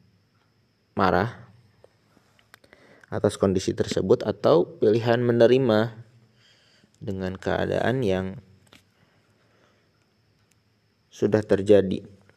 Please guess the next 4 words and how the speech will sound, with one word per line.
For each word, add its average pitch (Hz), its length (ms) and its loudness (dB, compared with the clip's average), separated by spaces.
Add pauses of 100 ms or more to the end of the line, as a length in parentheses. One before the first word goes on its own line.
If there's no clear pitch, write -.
(640)
Atau 165 320 2
ada 143 80 6
juga 120 720 6 (1400)
kondisi 104 400 -2